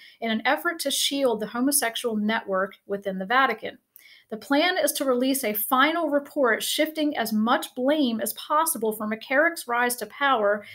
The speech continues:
onto Pope John Paul the Second." So now their strategy is to blame, uh, Pope John Paul for the fact that McCarrick came to power in the first place and is now calling out the pedophilia and homosexuality within the church.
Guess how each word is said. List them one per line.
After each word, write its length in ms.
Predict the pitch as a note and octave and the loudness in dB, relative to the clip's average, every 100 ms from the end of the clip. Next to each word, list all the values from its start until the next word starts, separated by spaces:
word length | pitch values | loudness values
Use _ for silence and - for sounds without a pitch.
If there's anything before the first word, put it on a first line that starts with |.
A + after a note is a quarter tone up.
| - - | -18 -4
onto 380 | A#3 C#4 C#4+ D4+ | 0 2 2 -2
Pope 400 | D4+ A#3+ B3 - | -2 -2 -2 -4
John 420 | A3+ G#3 G#3 A3 | -2 0 0 -2
Paul 320 | - G#3 G3 | -4 -2 -2
the 100 | G3+ | -2
Second." 440 | - D4 C#4+ - - _ - - - | 0 0 0 -6 -10 _ -20 -20 -4
So 220 | B3+ A#3+ | 0 4
now 640 | B3 C#4+ E4+ C4+ C4 - - | 4 4 6 4 2 -4 -4
their 160 | A#3 | -2
strategy 720 | A3+ A3+ A3 G#3+ G#3 G#3 G#3 | -2 -2 0 0 0 0 0
is 180 | A3 G#3+ | -2 -4
to 120 | - G#3+ | -4 -6
blame, 640 | G#3 A#3+ C#4+ A3 G#3 G#3+ - _ _ _ _ _ | -4 2 2 2 -2 -4 -8 _ _ _ _ _
uh, 440 | - A#3 G#3+ G3+ G3+ - - | -2 0 2 0 -2 -10 -4
Pope 240 | B3+ B3 | -2 0
John 240 | B3+ A#3 | 0 0
Paul 380 | - D4+ - - _ _ _ _ | 0 0 0 -6 _ _ _ _
for 100 | A#3+ | -2
the 80 | A#3+ | 0
fact 300 | B3 A#3+ A#3+ | 4 2 2
that 100 | - | -4
McCarrick 560 | A3+ A3 B3+ B3 A#3 - | -8 -4 0 0 -2 -8
came 240 | A#3+ A3 | -6 -6
to 80 | G#3+ | -6
power 600 | - B3+ A3+ G#3 A3+ - _ - | -2 0 2 2 0 -6 _ -12
in 80 | G#3+ | -8
the 80 | G#3+ | 0
first 320 | B3 B3 - | 2 0 -2
place 320 | G#3 G#3 G3+ | -4 -2 -2
and 140 | A3 | -2
is 80 | G#3 | -2
now 160 | G#3 G3+ | -2 -4
calling 400 | G#3 G#3 G#3 G#3 | -2 -2 -2 0
out 300 | G3 F#3 - | -2 -2 -6
the 280 | G3+ F#3+ G3 | -6 -6 -8
pedophilia 640 | G#3+ G3+ G3+ B3 A#3 G3+ G3+ | -4 -4 2 2 4 2 2
and 120 | G3+ | -2
homosexuality 800 | G3 G3 G3+ G3 G3+ F#3+ F#3+ F#3 | -4 -4 -4 -4 -4 -2 -2 -6
within 200 | F3+ F#3 | -10 -12
the 60 | F3 | -6
church. 480 | - G3 - - | -2 -2 -2 -12